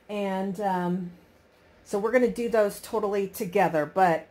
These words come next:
I did want to, like, practice.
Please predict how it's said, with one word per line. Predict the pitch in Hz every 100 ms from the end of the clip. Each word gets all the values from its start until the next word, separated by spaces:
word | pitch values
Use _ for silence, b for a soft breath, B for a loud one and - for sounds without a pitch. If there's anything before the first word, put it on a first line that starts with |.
| -
I | 185
did | 180 247 269 285 214
want | 214 214 214 403 - - - - - - -
to, |
like, | 208 180 -
practice. | - 185 - - - -